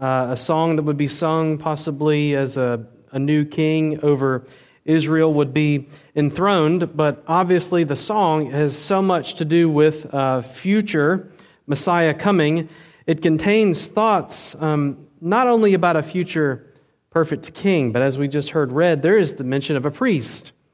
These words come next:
uh, which is, uh, a new wrinkle. So this morning, firstly, we will look at our hope through our king's finished work. Secondly, our hope through our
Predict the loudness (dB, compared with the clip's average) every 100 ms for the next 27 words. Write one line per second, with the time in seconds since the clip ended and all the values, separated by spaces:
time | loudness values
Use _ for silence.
0 | _ _ -10 -4 -2 -2 -4 0 2 2
1 | -2 -10 -20 _ _ _ -4 -2 0 0
2 | 2 2 0 -2 -2 -8 -10 _ _ -20
3 | _ -2 -2 0 2 2 2 0 -4 -14
4 | _ _ _ _ _ _ _ _ _ _
5 | _ 0 2 2 2 4 2 2 2 0
6 | 2 2 2 0 0 0 2 0 0 0
7 | 2 0 -2 -8 -12 -2 0 0 -4 -8
8 | -16 _ _ _ _ _ _ 2 2 2
9 | -4 -16 _ _ _ _ _ _ _ -2
10 | 0 2 2 2 2 2 0 0 2 2
11 | 0